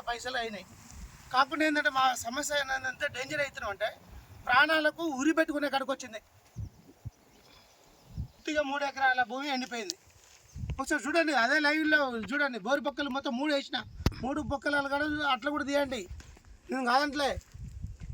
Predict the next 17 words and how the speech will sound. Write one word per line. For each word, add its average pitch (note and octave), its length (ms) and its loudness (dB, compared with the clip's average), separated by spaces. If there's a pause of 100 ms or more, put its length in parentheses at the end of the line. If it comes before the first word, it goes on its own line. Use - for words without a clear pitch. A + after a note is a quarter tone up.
(1000)
ఒక D4+ 100 0 (160)
పైప్, C#4+ 340 6
ఒక్కొక్క D#4 260 2 (240)
బోరు C#4+ 240 4
పైపులు C#4+ 380 -2 (220)
ఎన్ని, D4 200 -4 (140)
మూడు C#4+ 180 0
వందల C#4+ 180 -2 (120)
యాభై C4+ 500 -2
ఫీట్ల C4+ 380 -8
నుంచి C4+ 200 -6 (420)
మొత్తం C4+ 240 -4
వేసినామండి. B3 520 -2 (1080)
పల్లెను D4+ 380 -2
మొత్తం D4+ 240 0 (100)
ఆగం D4+ 280 0
చేసి D#4+ 220 2